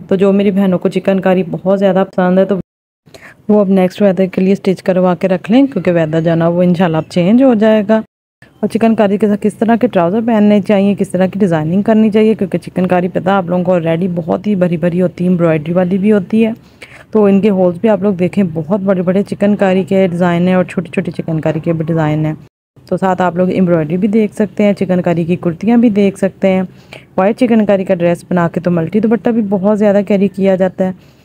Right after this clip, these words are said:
तो इसके ऊपर stones वाली laces अच्छी लगती हैं या शिटल laces अच्छी लगती हैं या बड़ी बड़ी net की laces अच्छी लगती हैं।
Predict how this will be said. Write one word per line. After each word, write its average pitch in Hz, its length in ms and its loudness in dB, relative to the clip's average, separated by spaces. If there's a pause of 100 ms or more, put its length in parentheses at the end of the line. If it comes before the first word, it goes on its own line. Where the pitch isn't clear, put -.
(160)
तो 196 40 4
इसके 202 180 -2
ऊपर 196 120 0
stones 180 400 0
वाली 220 200 2
laces 196 360 0
अच्छी 185 240 -2
लगती 180 280 -2
हैं 180 120 4
या 185 120 4
शिटल 196 280 -4
laces 214 340 0
अच्छी 190 240 -4
लगती 180 300 -2
हैं 180 80 0
या 180 120 2
बड़ी 185 220 0
बड़ी 170 200 0
net 160 240 -2
की 175 100 -6
laces 165 340 -2
अच्छी 160 240 -6
लगती 156 300 -4
हैं। 160 180 -4